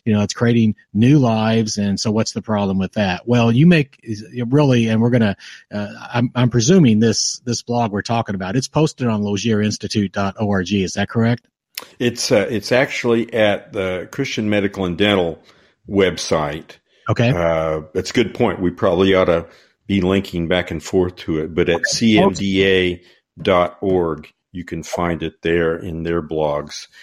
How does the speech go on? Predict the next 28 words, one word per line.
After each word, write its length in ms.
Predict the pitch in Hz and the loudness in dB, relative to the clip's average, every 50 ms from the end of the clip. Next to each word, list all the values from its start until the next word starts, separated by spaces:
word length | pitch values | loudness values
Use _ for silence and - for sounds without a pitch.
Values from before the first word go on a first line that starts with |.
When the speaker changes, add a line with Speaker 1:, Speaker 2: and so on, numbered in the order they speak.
| - _ _ | -20 _ _
Speaker 1:
I 80 | 113 117 | -2 0
mean, 160 | 120 120 117 | 2 2 2
you 80 | 135 | 2
make 320 | 147 156 143 131 - _ - | 2 2 0 0 -4 _ -10
so 340 | - - - - 160 170 185 | -8 -6 -2 0 0 2 4
many 560 | 180 160 135 127 113 104 98 95 90 - _ _ _ _ _ _ _ | 4 4 4 2 2 0 -2 -4 -8 -12 _ _ _ _ _ _ _
really 680 | 101 104 113 131 135 131 131 127 123 120 117 110 - _ _ _ _ _ _ - | -4 -2 0 2 2 2 2 2 0 0 0 -2 -6 _ _ _ _ _ _ -2
to 200 | - - 165 170 | 2 4 4 4
the 120 | 151 151 | 4 2
point 340 | 131 - - 139 131 131 117 | 0 0 0 2 2 2 0
observations 1000 | 117 117 117 113 104 107 107 98 107 107 110 107 - - 104 98 92 95 - - - | 0 -2 -2 -2 0 -2 0 0 2 0 0 0 0 -2 -2 -2 -2 -4 -6 -10 -8
in 200 | - 120 113 104 | -2 0 0 2
this 160 | 107 101 - | 0 0 -2
blog. 240 | - 117 104 98 95 | -2 -2 -2 -2 -2
That's 120 | 98 - - | -4 -2 2
why 100 | 147 135 | 4 4
I'm 100 | 123 117 | 4 4
encouraging 480 | 107 - - 135 131 123 110 113 104 | 4 2 2 2 2 4 2 0 0
people 340 | - 113 107 - 110 104 98 | 0 -2 0 0 -2 -2 0
really 380 | 98 104 117 131 135 143 143 131 | 2 2 4 4 4 4 4 2
to 100 | - 120 | 2 2
look 240 | 113 117 113 - | 2 2 2 2
this 220 | - 107 101 - - | 0 -4 -2 -2 -2
up, 180 | 104 101 95 | -2 -2 -2
not 180 | 98 104 110 110 | 0 0 -2 0
just 220 | - 117 110 - | 0 -2 -2 0
rely 380 | 120 113 110 113 110 107 107 107 | 0 0 2 2 2 2 2 2
on, 260 | 101 101 101 98 95 | 2 2 0 0 -2